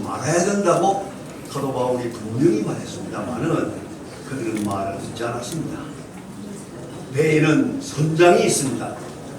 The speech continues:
선주가 있습니다. 그리고 배를 운전하는 선장, 선주, 그리고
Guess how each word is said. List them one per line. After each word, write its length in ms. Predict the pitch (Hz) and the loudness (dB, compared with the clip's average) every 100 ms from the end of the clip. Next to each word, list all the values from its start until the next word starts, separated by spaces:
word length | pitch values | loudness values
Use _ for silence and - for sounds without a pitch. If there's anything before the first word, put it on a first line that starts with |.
| - | -10
선주가 680 | - 135 156 156 151 190 202 | -6 0 2 2 0 4 6
있습니다. 600 | 196 - - - - - - - - - - - - - - | 4 2 2 0 0 -4 -6 -10 -10 -10 -12 -12 -12 -12 0
그리고 800 | 165 139 127 147 175 185 - - - - - - - - - - - - - - - - - - - - - | 4 4 6 8 8 6 2 -4 -12 -12 -14 -14 -14 -12 -12 -12 -10 -10 -10 -12 -12 -12 -14 -14 -12 -12 -10
배를 360 | 135 151 220 311 - - | 0 6 8 8 2 -4
운전하는 840 | 175 208 196 156 139 135 135 - | -2 0 2 2 2 -2 -2 -4
선장, 680 | - 143 190 196 208 - 202 - - - | -4 0 2 2 2 4 2 -2 -10 -2
선주, 440 | - 156 170 156 151 131 - - - | 4 6 6 2 0 -2 -4 -10 -8
그리고 260 | 101 104 | -6 -6